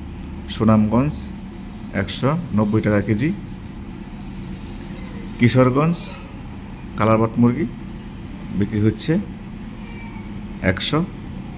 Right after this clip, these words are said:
সত্তর থেকে একশো পঁচাত্তর টাকা কেজি।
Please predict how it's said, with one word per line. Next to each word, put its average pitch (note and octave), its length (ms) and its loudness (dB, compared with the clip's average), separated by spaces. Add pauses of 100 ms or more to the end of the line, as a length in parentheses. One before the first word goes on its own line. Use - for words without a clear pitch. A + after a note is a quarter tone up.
(460)
সত্তর A#2+ 400 6
থেকে A#2 200 4 (300)
একশো - 280 0
পঁচাত্তর A2 400 2
টাকা G2 200 6
কেজি। D#2+ 220 2